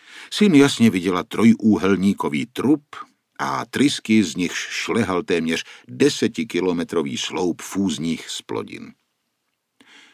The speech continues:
„To jsou Mykény,“ informoval jí počítač. „Středně velká planetární loď bez ekologického recyklačního systému.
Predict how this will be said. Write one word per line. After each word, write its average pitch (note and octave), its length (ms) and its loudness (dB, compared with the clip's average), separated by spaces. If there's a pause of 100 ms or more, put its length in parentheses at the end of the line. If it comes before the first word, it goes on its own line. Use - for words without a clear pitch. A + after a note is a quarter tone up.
(160)
„To C3 100 2
jsou D#3 160 6
Mykény,“ D#2+ 560 -2 (340)
informoval - 640 -6
jí - 120 -10
počítač. - 600 -14 (480)
„Středně D#3+ 340 2
velká C#3 340 8
planetární G#2 760 4
loď G#2 260 4
bez C3 420 0
ekologického G#2 960 4
recyklačního C#2+ 800 -4
systému. C2 560 -8